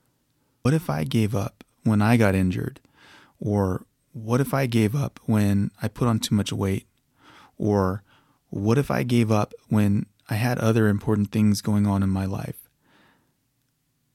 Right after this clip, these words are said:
What if I just stopped? I wouldn't be able to reach listeners like you right now that have actually told me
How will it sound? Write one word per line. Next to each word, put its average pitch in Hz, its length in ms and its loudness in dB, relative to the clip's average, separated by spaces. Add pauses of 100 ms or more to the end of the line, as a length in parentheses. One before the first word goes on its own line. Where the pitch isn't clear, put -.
(140)
What 113 160 2
if 143 120 -2
I 135 100 -2
just 113 240 0
stopped? 98 520 -4 (2250)
I 127 440 0
wouldn't 113 540 2
be 107 440 2
able 104 440 0
to 95 300 -4
reach 101 460 -2
listeners 117 500 0
like 113 280 -2
you 101 340 0 (500)
right 107 220 0
now 98 400 0 (920)
that 110 360 0 (300)
have 143 320 -2
actually 123 500 0
told 147 400 -4
me 120 380 2